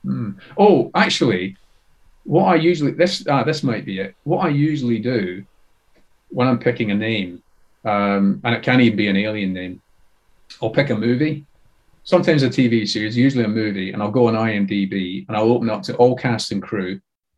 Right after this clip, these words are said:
and then I'll just scan down the list and I'll, I'll see something that just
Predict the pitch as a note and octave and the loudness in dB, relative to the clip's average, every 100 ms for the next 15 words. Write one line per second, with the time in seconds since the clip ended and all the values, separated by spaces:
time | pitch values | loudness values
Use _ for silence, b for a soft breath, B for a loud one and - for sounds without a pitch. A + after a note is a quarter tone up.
0 | _ _ - G#2+ G#2 G2+ G2 - - - | _ _ -6 -4 -2 -2 -2 -4 -4 0
1 | A2+ G#2+ G2+ G2 F#2+ F#2+ F#2 - G#2 G2 | 0 2 2 2 0 -2 -8 -8 -4 -4
2 | F#2+ - F#2+ - A#2 G#2+ G#2 G2+ G2 G2+ | -6 -8 -6 -2 -2 0 -4 -6 -8 -8
3 | - | -10